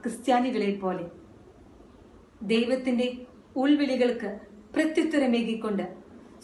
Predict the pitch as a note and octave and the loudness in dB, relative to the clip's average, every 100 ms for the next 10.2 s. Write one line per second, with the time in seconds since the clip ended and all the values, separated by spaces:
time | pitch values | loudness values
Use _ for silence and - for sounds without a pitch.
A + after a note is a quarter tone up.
0 | - C4+ C4 - C#4+ B3 C4+ C4+ C4+ C4 | -6 2 2 2 0 2 2 0 0 0
1 | C4 C4+ - - - - E4+ C#4+ C#4+ C4 | 0 -2 -8 -16 -8 2 2 4 2 0
2 | A#3+ G3 - - A3 A3 - - F3+ - | 0 -2 -4 -4 -2 -2 -2 -8 -10 -12
3 | - - - - - A#3 G#3 C4 - C#4+ | -16 -18 -18 -20 -4 0 2 0 0 2
4 | C4+ C#4 C4 B3+ B3 B3 C4 C4 B3+ D4 | 4 2 0 2 2 4 2 4 4 6
5 | C#4 B3 A3+ G#3+ G#3 F#3+ F3+ - - - | 2 2 2 0 0 -6 -6 -10 -20 -20
6 | - - B3 C4+ D#4 C#4+ A#3 F#3 - - | -6 4 4 6 6 6 2 -2 -8 -14
7 | - G#3+ A#3+ C#4+ D4 B3+ A#3+ - A#3+ G#3 | 0 2 4 4 2 2 -2 0 0 2
8 | G3 F3 E3+ - - - F#3 A3 - B3 | 2 0 -8 -16 -20 -18 -6 -4 -2 -2
9 | F#3 - - - F3 F#3+ A#3 - G3 F3+ | -4 -6 -12 -16 -2 0 0 -2 -2 -2
10 | F3+ | -2